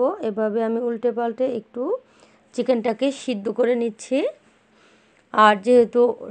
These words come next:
সাদা মুরগি খুব অল্পতেই সিদ্ধ হয়ে যায়, তারপরও চুলার আঁচটা কমিয়ে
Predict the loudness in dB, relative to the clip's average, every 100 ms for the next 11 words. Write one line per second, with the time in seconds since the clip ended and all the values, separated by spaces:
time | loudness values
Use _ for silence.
0 | -2 2 4 4 4 2 2 2 0 -6
1 | -20 -10 -6 -4 0 2 4 2 2 2
2 | 0 -4 -4 -2 0 0 0 0 0 -2
3 | -8 _ _ _ _ _ 6 6 6 4
4 | 4 2 4 4 4 2 0 -4 -2 2
5 | 2 2